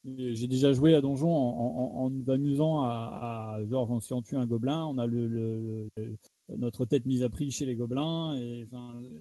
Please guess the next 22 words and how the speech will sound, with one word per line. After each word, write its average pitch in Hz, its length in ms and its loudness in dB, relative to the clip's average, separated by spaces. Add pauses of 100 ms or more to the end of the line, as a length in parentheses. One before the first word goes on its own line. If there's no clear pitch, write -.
(320)
la 117 100 -10
famille 127 280 -6
du 123 120 -6
gobelin 127 260 -8
veut 120 100 -6
se 117 60 -2
venger, 143 580 -2
enfin, 127 140 -16 (600)
et, - 80 -10
et - 40 -8
du 120 140 -10
coup, 160 260 2
euh, 131 100 2
rajouter 131 400 -2
un 139 160 -2
côté 139 280 -2
humain 151 460 2
à, 113 420 -8
à 117 100 -6
chaque 135 360 -6 (140)
affrontement, 135 720 -4
euh, 110 440 -6